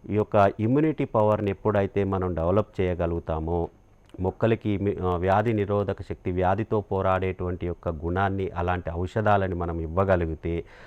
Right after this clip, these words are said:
మొక్కలు ఎటువంటి పరిస్థితులనైనా కానీ, ఎలాంటి విధానంలో ఉన్నా కానీ, వాతావరణ పరిస్థితులు ఏ విధంగా ఉన్నా కానీ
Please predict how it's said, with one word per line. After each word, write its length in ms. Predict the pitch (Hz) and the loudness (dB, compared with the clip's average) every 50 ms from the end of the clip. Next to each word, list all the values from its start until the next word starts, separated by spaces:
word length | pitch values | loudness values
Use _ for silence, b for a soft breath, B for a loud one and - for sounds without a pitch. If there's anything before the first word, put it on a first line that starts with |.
| B B B - | B B B -4
మొక్కలు 380 | 90 95 104 - - 143 131 131 | 0 0 0 2 2 2 4 4
ఎటువంటి 560 | 117 98 95 - - 117 113 113 110 95 110 | 4 2 0 0 0 0 2 2 0 0 -4
పరిస్థితులనైనా 960 | - - 92 87 101 98 - - 107 - 104 101 98 95 95 95 90 90 90 | -2 0 0 0 0 -2 -4 -8 -6 -4 -2 -2 0 0 0 0 0 0 -2
కానీ, 280 | 85 87 87 87 101 107 | 0 0 -2 -2 -2 -2
ఎలాంటి 420 | 98 92 90 92 101 104 95 101 | -2 -2 0 0 0 0 -2 -4
విధానంలో 600 | 90 87 87 87 92 92 92 92 90 90 90 90 | -4 -4 -2 0 0 0 0 0 -2 -2 -2 -4
ఉన్నా 240 | 85 85 85 85 85 | -4 -4 -4 -4 -4
కానీ, 260 | 82 85 82 90 101 | -4 -4 -4 -4 -6
వాతావరణ 560 | 92 87 85 85 85 - 95 92 92 90 90 | -4 -2 -2 0 2 2 2 2 2 0 0
పరిస్థితులు 560 | 90 - 87 80 - - - 92 - 87 82 80 | -2 -2 -4 -4 -4 -8 -10 -12 -8 -6 -4 -4
ఏ 80 | 82 | -4
విధంగా 380 | 82 85 82 85 82 82 85 80 | -4 -4 -4 -4 -2 -2 -2 -4
ఉన్నా 220 | 80 78 78 82 | -4 -4 -6 -6
కానీ 260 | 80 82 80 95 139 | -6 -6 -4 -6 -6